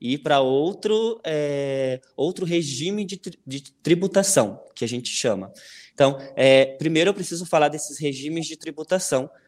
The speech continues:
que são o mei, o Simples Nacional,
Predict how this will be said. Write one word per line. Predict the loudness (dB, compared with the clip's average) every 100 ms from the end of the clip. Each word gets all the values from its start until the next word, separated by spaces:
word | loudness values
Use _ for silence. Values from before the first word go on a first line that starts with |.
| _
que | -6
são | -2 0 -2 -6 -12
o | -6
mei, | 2 4 2 -2 -14 _ _ _
o | -6
Simples | -4 -4 -2 -4 -4 -4 -2
Nacional, | -4 -2 -2 0 2 0